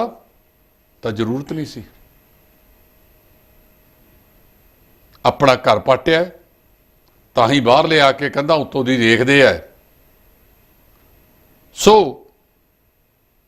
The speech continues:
ਉਹਨਾਂ ਨੇ ਸਰਦਾਰ ਸੁਖਬੀਰ ਸਿੰਘ ਤੇ ਇਲਜ਼ਾਮ ਲਾਏ ਨੇ ਕਿ ਅੱਜ ਇਹ ਬਿਲਕੁਲ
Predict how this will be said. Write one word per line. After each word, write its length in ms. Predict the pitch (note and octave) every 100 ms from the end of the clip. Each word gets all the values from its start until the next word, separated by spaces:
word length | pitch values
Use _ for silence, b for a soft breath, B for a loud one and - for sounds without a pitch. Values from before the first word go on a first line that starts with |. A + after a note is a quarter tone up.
| _ _ _ _ _ _ _
ਉਹਨਾਂ 240 | C#3 D3+ D3
ਨੇ 100 | C3+
ਸਰਦਾਰ 340 | C#3 A#2 C3
ਸੁਖਬੀਰ 340 | C3 A#2 A#2+
ਸਿੰਘ 200 | - C#3+
ਤੇ 200 | A#2+ C3 B2
ਇਲਜ਼ਾਮ 440 | B2+ A2+ G#2 A#2+
ਲਾਏ 240 | C#3 D3+
ਨੇ 120 | D#3 F3+ G#3 _ _ _ _ _ _ _ _ _ _ _ _ _ _ _ _ _ _ _ _ _ _ -
ਕਿ 140 | F3+ E3 D3+
ਅੱਜ 180 | D#3 E3+
ਇਹ 300 | E3+ F#3 D3 A2 - _ _ _ _ _ _ _ _ _ _ _ _ _ _ _ _ -
ਬਿਲਕੁਲ 1040 | A#2 A#3+ C#4 B3+ A3 - F#3 G3+ G#3+ G#3+